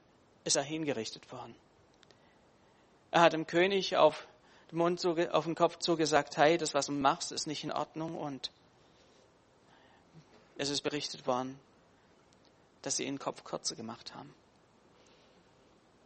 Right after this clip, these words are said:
Diese Sit-, das kriegen sie zu hören,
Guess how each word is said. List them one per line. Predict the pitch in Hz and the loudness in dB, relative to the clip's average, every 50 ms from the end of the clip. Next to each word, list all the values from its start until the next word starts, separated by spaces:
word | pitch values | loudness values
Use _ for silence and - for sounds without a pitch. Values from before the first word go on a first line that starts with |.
| _ _ _ _ _ _ _ _ - _ _ _ _ _ - | _ _ _ _ _ _ _ _ -20 _ _ _ _ _ 0
Diese | 190 208 202 208 | 2 2 4 4
Sit-, | 185 165 160 - - - 175 180 - - - - | 2 0 0 -2 -6 -8 -8 -10 -14 -12 0 4
das | 170 202 - - - - - - _ _ - - _ _ _ _ | 4 4 4 4 -2 -4 -6 -10 _ _ -20 -20 _ _ _ _
kriegen | - 190 190 180 180 170 | 0 0 0 2 0 -2
sie | - 175 | -4 -4
zu | - - 165 147 | -4 -2 -4 -2
hören, | 143 151 156 160 151 143 151 180 190 | 0 0 0 2 0 0 -2 -6 -10